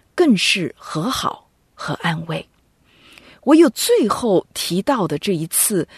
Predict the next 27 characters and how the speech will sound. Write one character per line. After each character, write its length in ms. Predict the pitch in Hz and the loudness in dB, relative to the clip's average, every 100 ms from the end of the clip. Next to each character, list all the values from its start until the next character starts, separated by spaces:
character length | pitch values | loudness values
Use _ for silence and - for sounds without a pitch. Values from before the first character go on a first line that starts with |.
| - - - | -20 -16 -4
当 160 | 247 | -2
父 180 | 247 311 | 0 0
亲 220 | 233 254 | 0 0
去 180 | 247 294 | 0 -2
世 220 | 240 285 | -2 -2
之 140 | 226 254 | -2 -4
后， 360 | - 247 - _ _ _ _ _ | 0 2 0 _ _ _ _ _
哥 360 | 320 381 427 427 | 4 4 4 2
哥 160 | 240 | 0
们 200 | 170 139 143 | 0 0 -6
惶 420 | - - 170 240 415 | -12 -6 0 0 0
恐 320 | - - 131 | -8 -4 -4
害 340 | 139 - 247 - | -4 -6 -2 -4
怕， 320 | - 208 170 - - - _ | -2 -2 -2 -4 -20 -20 _
不 120 | - | -4
相 360 | 277 - 277 262 | -2 2 2 2
信 280 | - 233 175 | 2 0 0
他 180 | - 165 | -2 -6
的 80 | |
宽 260 | 160 - 175 | -6 -4 -2
恕， 300 | 180 - 160 - - - - | -2 -2 -4 -6 -20 -20 -6
使 260 | - 185 | -2 0
他 180 | 165 175 | -2 -4
伤 420 | 175 - 330 311 | -2 0 0 -2
怀 280 | 311 - 151 | -6 -4 -4
落 260 | 202 269 214 | -2 -2 -2
泪。 340 | 208 311 359 | 0 0 -2